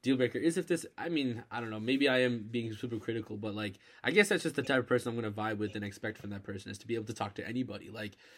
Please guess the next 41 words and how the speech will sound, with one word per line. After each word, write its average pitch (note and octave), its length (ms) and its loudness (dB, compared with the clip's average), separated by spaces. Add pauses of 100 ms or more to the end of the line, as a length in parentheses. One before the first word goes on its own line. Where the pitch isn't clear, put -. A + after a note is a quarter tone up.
(180)
and, C#3+ 340 2
and D#3 140 4
maybe, F#3 180 6
like F#3 180 4
I D#3 60 8
said D#3 180 4
before, C3+ 300 0
is A#2+ 80 4
maybe B2 160 2
not A#2 160 0
connecting A2 340 -4
with A2 120 -6
every A2 180 -4
single G#2+ 240 -6
individual, A2 580 -2
but A2 140 -2
that's A2 180 -2
maybe A2 120 -2
because G#2+ 340 -2
I G#2+ 220 -2
can, C3+ 340 -4
like, G#2 160 -4 (300)
and C3+ 120 2
that's E3 140 8
not G#3 140 8
to - 80 -4
say, D#3+ 160 8
like, C3+ 260 6
I'm C3 380 6
a B2+ 80 4
well-versed B2 580 2
in G#2 80 -8
every A2 200 -4
topic. G#2+ 460 -6
Like, G#2+ 140 -6
the A#2+ 80 4
reality B2+ 560 6
is, B2+ 220 2 (180)
I'm G#2+ 300 -2
not, B2 340 4 (400)
but C3+ 100 2